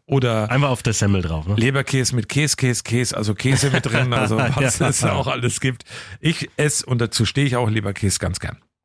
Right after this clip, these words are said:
Speaker 2: Das war das Interview. Und jetzt tatsächlich nochmal, äh, den Spaß jetzt mal ein bisschen beiseite. Es ist schon wirklich verrückt, was dieses System kann. Und das war ja noch die alte Version, die drei Punkt null, weil, wie gesagt, die vier Punkt null ist ja irgendwie kostenpflichtig.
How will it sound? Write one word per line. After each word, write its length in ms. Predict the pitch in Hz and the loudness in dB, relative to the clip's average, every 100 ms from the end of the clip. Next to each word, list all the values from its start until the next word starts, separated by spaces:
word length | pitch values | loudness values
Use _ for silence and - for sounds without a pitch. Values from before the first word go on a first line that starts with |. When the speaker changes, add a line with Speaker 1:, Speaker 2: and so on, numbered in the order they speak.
| _ - - - - - - 120 | _ -14 -12 -10 -10 -10 -4 -2
Speaker 2:
Das 160 | 117 | 2
war 100 | 139 | 4
das 140 | 147 160 | 2 4
Interview. 400 | 135 107 98 92 | 2 2 0 2
Und 180 | 120 | 2
jetzt 220 | 127 - - | 2 -2 -2
tatsächlich 420 | 139 143 143 147 | 0 0 2 2
nochmal, 420 | 139 139 139 131 | 2 2 0 2
äh, 380 | 120 113 110 110 | 2 2 2 0
den 220 | 113 113 | 0 0
Spaß 320 | - 113 131 | 0 0 2
jetzt 140 | 143 143 | 2 2
mal 80 | |
ein 40 | 123 | 2
bisschen 200 | 120 120 | 0 0
beiseite. 540 | 107 101 95 113 160 131 | 0 0 0 0 0 -2
Es 160 | 123 | -4
ist 180 | - 131 | -2 0
schon 220 | 143 120 | 2 2
wirklich 340 | 117 131 143 - | 0 0 -2 -2
verrückt, 480 | 113 120 143 - | -2 -2 -4 -4
was 220 | 117 113 - | -2 -2 0
dieses 260 | 127 117 | 2 2
System 340 | 113 104 113 107 | 0 0 0 0
kann. 200 | 156 202 | 0 2
Und 120 | 135 | 2
das 120 | 123 | 2
war 100 | 127 | 2
ja 80 | 123 | 2
noch 140 | 113 | 0
die 240 | 117 113 - | 2 0 0
alte 240 | 156 147 | 0 0
Version, 360 | 120 - 120 151 | -2 0 2 2
die 80 | |
drei 240 | 131 107 123 | 2 0 0
Punkt 320 | 131 135 - | 0 0 2
null, 360 | 127 139 208 170 | 2 4 2 0
weil, 300 | 127 123 104 | 0 0 -2
wie 80 | 98 | -4
gesagt, 240 | 113 - | -6 -4
die 80 | 95 | -4
vier 180 | - 98 | -2 0
Punkt 160 | 101 | 2
null 160 | 95 101 | 2 0
ist 140 | 95 | 0
ja 60 | 98 | 0
irgendwie 200 | 98 98 | 0 -2
kostenpflichtig. 720 | - 147 - 117 127 - | -2 -2 0 0 0 0